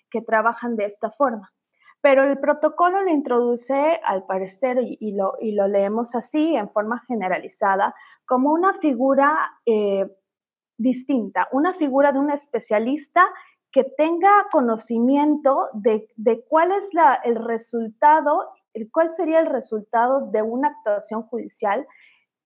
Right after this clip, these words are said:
eh, que tras-, de qué manera trasciende a la vida del niño la, la comunicación de una decisión judicial,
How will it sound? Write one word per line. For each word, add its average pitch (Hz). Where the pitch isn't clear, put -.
eh, 196
que 240
tras-, 240
de 240
qué 381
manera 370
trasciende 254
a 220
la 214
vida 214
del 190
niño 190
la, 208
la 226
comunicación 220
de 214
una 202
decisión 190
judicial, -